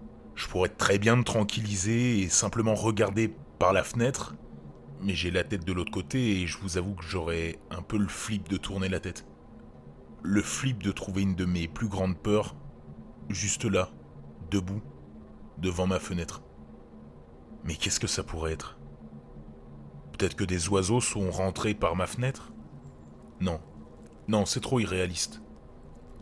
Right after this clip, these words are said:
Je sais. Peut-être un groupe d'enfants qui pourraient être en train de courir partout autour de ma maison,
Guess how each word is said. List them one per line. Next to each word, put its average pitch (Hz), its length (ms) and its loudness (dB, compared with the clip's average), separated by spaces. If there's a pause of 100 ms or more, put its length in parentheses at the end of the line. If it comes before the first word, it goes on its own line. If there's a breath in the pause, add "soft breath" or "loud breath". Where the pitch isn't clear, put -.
(680)
Je 113 140 2
sais. - 240 2 (1080)
Peut-être 98 360 0
un 90 180 2
groupe 101 260 -2
d'enfants 120 480 4 (220)
qui 101 180 0
pourraient 98 280 4
être 98 120 -2
en 98 40 2
train 95 160 -4
de 90 60 -4
courir 101 560 -2 (520)
partout - 380 -2
autour 92 260 0
de 90 40 2
ma 87 120 4
maison, 90 480 2